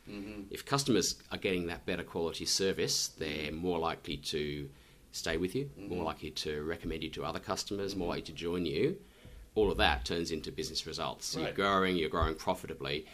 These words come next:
Speaker 2: If you're growing profitably, that makes everybody happy.
Speaker 1: Mm-hmm.
Speaker 2: So you're back to the first part of the circle again. That
Speaker 1: Right.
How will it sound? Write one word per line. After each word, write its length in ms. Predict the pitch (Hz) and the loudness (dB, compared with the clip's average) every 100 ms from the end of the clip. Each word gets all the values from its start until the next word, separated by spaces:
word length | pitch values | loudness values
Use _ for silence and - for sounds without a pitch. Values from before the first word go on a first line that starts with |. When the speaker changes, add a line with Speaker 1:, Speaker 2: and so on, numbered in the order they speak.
| - - - | -20 -16 -10
Speaker 2:
If 140 | - | -4
you're 80 | 95 | 2
growing 260 | 113 117 92 | 6 6 6
profitably, 760 | 110 107 - 78 76 92 113 - - - | 2 0 -2 -2 0 0 0 -10 -16 -6
that 120 | 98 | -2
makes 160 | 107 78 | 0 0
everybody 360 | 82 76 73 | -2 -2 -2
happy. 400 | 71 69 - - - | -2 -2 -4 -8 -12
Speaker 1:
Mm-hmm. 140 | 104 101 | -10 -2
Speaker 2:
So 100 | 98 | 2
you're 120 | 82 | 4
back 180 | 98 - | 2 2
to 80 | 90 | 0
the 60 | |
first 300 | 85 90 - | 2 0 2
part 160 | 92 82 | 4 4
of 80 | 73 | 4
the 60 | 78 | 4
circle 320 | 107 117 85 | 6 6 4
again. 260 | 76 78 | 4 4
That 200 | 87 82 | 6 4
Speaker 1:
Right. 80 | 95 | 2